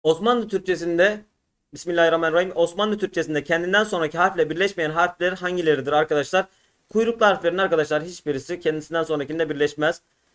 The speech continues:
E, dolayısıyla bunlar gitti. Bu cim yine bakın kuyruklu bir harf.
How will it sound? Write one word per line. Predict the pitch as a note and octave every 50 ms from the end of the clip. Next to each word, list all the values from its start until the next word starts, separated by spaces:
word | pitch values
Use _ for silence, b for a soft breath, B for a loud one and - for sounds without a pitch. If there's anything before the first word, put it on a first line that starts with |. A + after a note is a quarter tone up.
| _ _ _ _
E, | - B2+ B2+
dolayısıyla | D#3 E3 G3 G3 G3 G3+ G3+ G3 F#3+ F#3 F#3 F#3 - - _ _ _ _
bunlar | - E3 F#3+ F#3 F3+ F3+ E3+
gitti. | E3 E3 E3+ E3+ - - E3 E3+ F3 F3 F3+ _ _ -
Bu | D3 E3+ F#3 E3+ C#3 C#3+
cim | D#3+ F3+ F3+ F3+
yine | F3+ F3+ E3+ E3+
bakın | E3 E3 E3+ D#3+ D3+
kuyruklu | - E3 D#3+ D#3 E3+ - F#3 E3+ E3
bir | D#3+
harf. | D3+ D#3 E3+ -